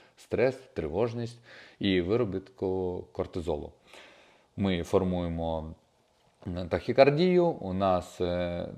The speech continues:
так як, е, формується спазм діафрагми, у нас йдуть проблеми зі шлунком.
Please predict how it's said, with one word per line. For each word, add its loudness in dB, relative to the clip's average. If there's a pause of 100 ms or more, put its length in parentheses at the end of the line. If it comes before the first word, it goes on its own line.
(500)
так 0
як, -2
е, 2
формується -6
спазм -2
діафрагми, 0
у -10
нас -4
йдуть -4
проблеми -4
зі -2
шлунком. -2